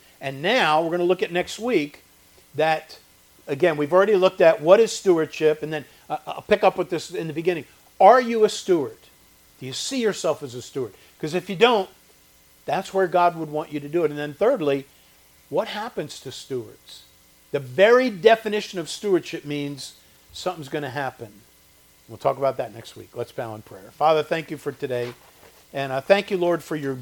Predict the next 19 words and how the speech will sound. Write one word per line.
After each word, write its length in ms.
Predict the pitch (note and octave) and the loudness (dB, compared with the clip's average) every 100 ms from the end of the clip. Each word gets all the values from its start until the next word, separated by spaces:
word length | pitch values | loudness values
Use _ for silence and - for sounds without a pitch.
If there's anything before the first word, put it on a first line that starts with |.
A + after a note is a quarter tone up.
| G#2 | -12
generosity 880 | - D3+ E3+ D3+ D3+ D#3 - D#3 C#3+ | -6 -4 0 4 4 2 -4 -10 -10
to 240 | - C#3+ | -6 0
us. 300 | C#3 C3+ - - _ _ _ - | 0 0 -8 -18 _ _ _ -16
Truly, 600 | - A3+ A3+ A3+ A3 F#3 | -4 2 4 6 6 4
the 240 | E3+ F3 | -2 -2
earth 380 | E3+ F#3 F#3 F#3 | 0 2 2 -2
is 460 | - D#3+ D#3 - - _ _ - | -4 -4 -4 -12 -16 _ _ -6
yours 600 | C#3+ E3 F3+ F3+ E3+ D3+ | 2 4 6 4 2 -4
and 100 | C#3+ | -8
the 60 | |
fullness 580 | - - F3+ F3+ E3 - | -8 0 0 0 -4 -6
thereof, 640 | E3+ E3 D#3+ E3 E3 C#3+ | 0 2 4 4 2 0
the 80 | C#3 | -4
world 420 | C3 D3 D#3+ D#3+ | 2 4 4 2
and 160 | D3+ D3 | -2 -2
they 220 | D3 D3+ | -2 0
that 240 | D3 B2 | -2 -6
dwell 320 | C3 C#3 D3 C#3+ | -4 2 2 2
therein. 580 | C#3+ C#3 C#3 C#3 C#3+ | -2 -4 -8 -10 -14